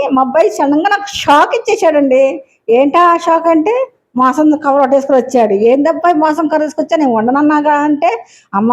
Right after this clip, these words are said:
కాదమ్మా, మా పెన్నోళ్ళు ఎవరు పోతుని కోసారంట,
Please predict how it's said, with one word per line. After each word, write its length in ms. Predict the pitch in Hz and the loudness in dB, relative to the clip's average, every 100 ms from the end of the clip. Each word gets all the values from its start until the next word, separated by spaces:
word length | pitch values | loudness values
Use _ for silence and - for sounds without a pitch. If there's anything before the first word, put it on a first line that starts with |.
| 247 | 2
కాదమ్మా, 560 | 247 247 240 269 269 269 | 0 0 0 0 0 0
మా 120 | 269 262 | 0 0
పెన్నోళ్ళు 420 | 262 254 277 262 | 0 0 2 2
ఎవరు 120 | 247 | 2
పోతుని 340 | 247 262 254 254 | 0 0 0 0
కోసారంట, 560 | 254 240 254 247 247 | 0 0 0 0 -2